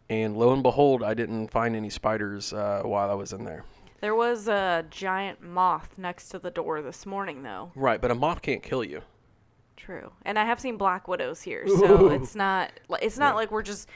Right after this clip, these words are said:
Speaker 2: he's over-exaggerating saying that the spiders will kill you. Like, a black widow could potentially kill you.
Speaker 1: It could. And the reason that we're even talking about this is because that's, like, the one thing in life that I think I hate the most is spiders.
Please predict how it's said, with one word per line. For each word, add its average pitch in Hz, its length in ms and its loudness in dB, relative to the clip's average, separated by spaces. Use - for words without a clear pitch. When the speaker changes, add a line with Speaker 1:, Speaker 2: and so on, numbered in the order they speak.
Speaker 2:
he's 240 180 -6
over-exaggerating 185 920 -2
saying 185 240 -10
that - 220 -8
the 185 80 -14
spiders 185 420 -4
will 165 80 -16
kill 185 240 -6
you. 190 200 -6
Like, 170 240 -8
a - 60 -10
black 185 320 -6
widow 175 220 -6
could - 260 -16
potentially 165 500 -16
kill 170 240 -16
you. - 200 -20
Speaker 1:
It - 140 -16
could. - 260 -12
And 131 120 2
the 135 60 6
reason 185 380 2
that 139 100 2
we're 147 160 4
even 123 200 4
talking 147 340 0
about 71 260 -8
this - 360 -10
is 110 120 -14
because 101 560 -8
that's, - 220 -6
like, - 140 -10
the 139 80 0
one 123 260 0
thing 123 160 0
in 110 80 0
life 107 220 2
that 101 100 -6
I 101 40 -6
think 107 220 -6
I 98 60 -8
hate 113 180 -8
the 107 60 -10
most 104 320 -6
is - 80 -16
spiders. - 600 -12